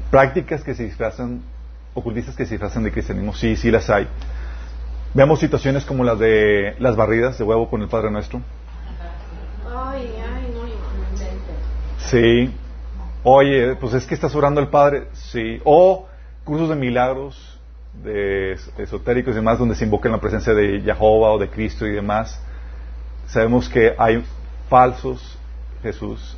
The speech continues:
Speaker 1: hay falsos Cristos, y pueden utilizar el nombre de Dios sin referirse a Dios.
Speaker 2: Dos cosas. La primera es, ¿qué pasa si te hacen ocultismo mientras estás dormida?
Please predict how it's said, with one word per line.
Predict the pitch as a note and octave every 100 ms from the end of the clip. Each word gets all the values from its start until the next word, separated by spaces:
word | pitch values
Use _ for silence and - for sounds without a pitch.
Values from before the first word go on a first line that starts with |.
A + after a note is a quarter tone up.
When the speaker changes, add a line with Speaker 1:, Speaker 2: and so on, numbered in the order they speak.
| -
Speaker 1:
hay | G2+
falsos | - A2+ G#2 A2+
Cristos, | - A2 G#2 G#2+ G#2 - - -
y | G#2+
pueden | - A#2+
utilizar | A#2+ - A#2 G#2+ A#2 A#2
el | A2 A2
nombre | A#2 B2 C3 C#3 - - -
de | G#2
Dios | G#2+ G#2 -
sin | - B2 B2
referirse | C3+ - G2+ G2 -
a | G2+
Dios. | G2 G2 - - - - - - - B3+
Speaker 2:
Dos | C4+
cosas. | - B3+ B3 A3+ A#3 -
La | A#3+
primera | B3 B3+ C4+
es, | C#4 C#4 - -
¿qué | C#4
pasa | C#4 C#4+ G#5 -
si | G#3+ - - - - -
te | B3
hacen | B3 C4+ C4+
ocultismo | C4+ B3+ B3 B3 A#3+ B3
mientras | B3+ A#3+ G#3+ A3
estás | A3 - G#3+ G#3
dormida? | - G#3+ G#3 G3+